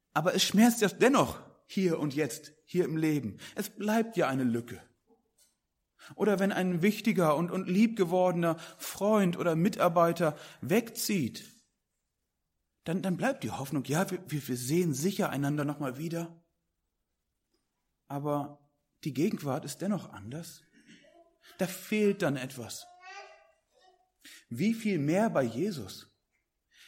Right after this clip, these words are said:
Drei Jahre waren die Jünger jeden Tag mit ihm unterwegs. Drei Jahre wurden sie von ihm belehrt. Drei Jahre sahen sie seine Wunder und hörten ihn predigen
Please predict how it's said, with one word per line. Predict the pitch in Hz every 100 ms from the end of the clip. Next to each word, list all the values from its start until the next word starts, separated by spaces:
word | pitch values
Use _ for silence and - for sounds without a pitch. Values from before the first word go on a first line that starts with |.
| _ _
Drei | 151 175 208
Jahre | 208 190 147 160 165 147 117 104 120
waren | 127 131 123
die | 113
Jünger | 113 127 113
jeden | 101 - 143 170 180 175 -
Tag | 160 139 135 131
mit | 120
ihm | 117 117
unterwegs. | 113 120 104 98 - - _ _ _ _ _ _ _ _ _ _ _ _ _ _ _ - -
Drei | 190 202
Jahre | 202 208 208 175 143
wurden | 175 170
sie | 160
von | 160 170
ihm | 165 190 185
belehrt. | 185 175 165 120 95 - - -
Drei | - 185
Jahre | 202 208 208 160
sahen | 135 202 214 175
sie | 147 156
seine | 165 165 156 135
Wunder | 185 202 143 110 - - - - -
und | 156 127
hörten | 175 214 226 - 147
ihn | 143 156 156
predigen | - - 226 226 190 143